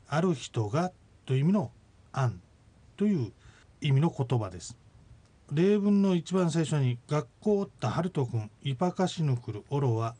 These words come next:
アヌトゥアシハウェ」とあります。ハルト君というのは主語じゃなくて、この場合には目的語ですね。褒め-、オトゥアシというのは褒める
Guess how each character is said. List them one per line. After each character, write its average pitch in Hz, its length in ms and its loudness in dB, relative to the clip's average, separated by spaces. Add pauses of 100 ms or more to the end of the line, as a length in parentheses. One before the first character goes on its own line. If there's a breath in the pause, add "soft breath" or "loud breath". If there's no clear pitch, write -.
(100)
ア 139 140 -4
ヌ 175 200 2
ト 185 140 -4
ゥ 170 140 2
ア 123 40 0
シ 117 200 -6
ハ 107 200 -4
ウ 120 40 2
ェ」 131 180 0
と 113 160 -12
あ 92 40 -8
り 92 80 -10
ま 90 140 -12
す。 - 140 -20 (420 loud breath)
ハ - 160 -2
ル 214 100 0
ト 147 140 -2
君 98 300 -8 (480)
と 180 80 0
い 190 40 4
う 202 40 4
の 208 80 4
は 120 200 -2 (580 soft breath)
主 - 200 -2
語 175 120 4
じ 123 80 2
ゃ 104 60 0
な 98 100 -8
く - 100 -18
て、 165 220 -6
こ 156 100 -2
の 151 140 2
場 135 120 2
合 120 80 2
に 104 120 -4
は 151 140 -4 (480 soft breath)
目 131 220 0
的 160 200 -2
語 131 120 0
で 123 100 -6
す - 120 -16
ね。 143 140 -8 (500)
褒 160 100 2
め-、 185 160 2 (140)
オ 147 140 -2
ト 220 100 0
ゥ 196 100 4
ア 143 60 0
シ 120 60 -10
と 120 60 -6
い - 20 -4
う - 20 -4
の - 60 -12
は - 60 -4
褒 139 80 2
め 170 140 4
る 113 160 -2